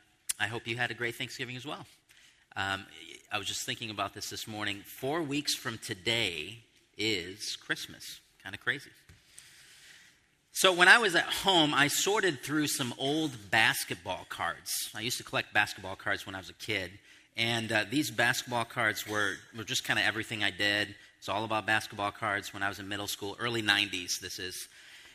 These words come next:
And, uh, one of my favorite players in the early nineties was a guy named Harold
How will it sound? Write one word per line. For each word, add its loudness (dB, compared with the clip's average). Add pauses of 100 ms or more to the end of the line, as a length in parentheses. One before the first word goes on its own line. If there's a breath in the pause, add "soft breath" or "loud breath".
And, 4
uh, 8
one 4
of 2
my 8
favorite 2
players 0
in -2
the -2
early -2
nineties -2
was -8
a -2
guy 2
named -6
Harold -4